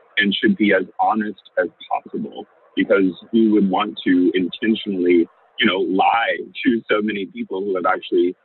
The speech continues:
afforded you the space to connect with them? Um, and I think that really goes to just the root of what I think we hope music is or music can be. Um, I grew up playing the violin. I was in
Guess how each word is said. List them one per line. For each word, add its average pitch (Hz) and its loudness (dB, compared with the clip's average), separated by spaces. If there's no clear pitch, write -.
afforded 107 0
you 87 -4
the 90 -4
space 92 0
to 85 2
connect - -4
with - -12
them? - -10
Um, 185 0
and 117 2
I 117 0
think 165 -4
that 220 0
really 127 0
goes 113 2
to 117 0
just 113 -2
the 127 2
root 107 0
of 98 -2
what 107 0
I - -2
think 120 -2
we 107 4
hope - -2
music 107 0
is 110 2
or 95 -2
music 104 0
can 98 -6
be. 101 0
Um, 196 0
I - 2
grew 123 2
up - -10
playing 120 0
the 104 -2
violin. 92 -4
I 92 -4
was 92 -2
in 87 -4